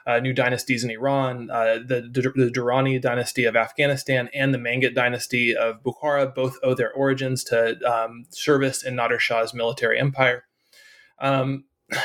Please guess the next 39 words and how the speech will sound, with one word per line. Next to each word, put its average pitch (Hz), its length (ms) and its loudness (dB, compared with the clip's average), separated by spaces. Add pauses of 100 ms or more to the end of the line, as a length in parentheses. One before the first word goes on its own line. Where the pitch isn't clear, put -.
(140)
and 190 100 0
then 233 80 0
also, 220 360 2
and, 160 160 -6
and 160 200 0
so - 80 2
that's 196 140 4
on 190 80 0
the 151 80 -2
one, 143 240 0
that's 147 160 -8
a, 143 180 4
as 131 120 0
a, 120 340 0
you 131 100 2
know, 113 140 4 (380)
as 127 120 0
one 139 240 2
possible, 127 680 -2 (100)
uh, 113 220 2
beginning 147 480 2
to 143 120 -8
this 135 180 0
period. 123 400 0 (280)
And 170 120 2
then 196 320 -2
in 160 100 -4
the, 151 340 0
as 160 120 0
I 180 60 8
explained 143 460 0
in 131 60 2
the 117 320 0
epilogue 123 460 2
of 123 100 0
the 123 60 2
book, 123 260 4 (160)
um, 120 440 0 (680)
for 156 340 0